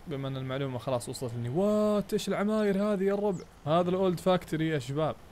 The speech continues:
factory إيش؟ هذه مدينة يا الربع. بسم الله الرحمن الرحيم.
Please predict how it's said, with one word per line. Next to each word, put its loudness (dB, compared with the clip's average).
factory -4
إيش؟ -2
هذه -4
مدينة -2
يا -4
الربع. -6
بسم -12
الله -6
الرحمن -10
الرحيم. -10